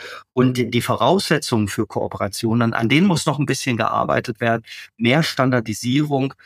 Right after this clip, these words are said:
im Bereich Ökonomie, also auch Verträge, beispielsweise Preismodelle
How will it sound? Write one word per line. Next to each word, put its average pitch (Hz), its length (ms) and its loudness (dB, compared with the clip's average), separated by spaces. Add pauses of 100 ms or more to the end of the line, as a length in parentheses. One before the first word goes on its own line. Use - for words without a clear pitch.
(180)
im 120 120 0
Bereich 104 480 -2 (360)
Ökonomie, 135 880 2
also 113 440 -2
auch - 260 -6
Verträge, 160 880 2
beispielsweise 120 760 -2
Preismodelle 120 880 0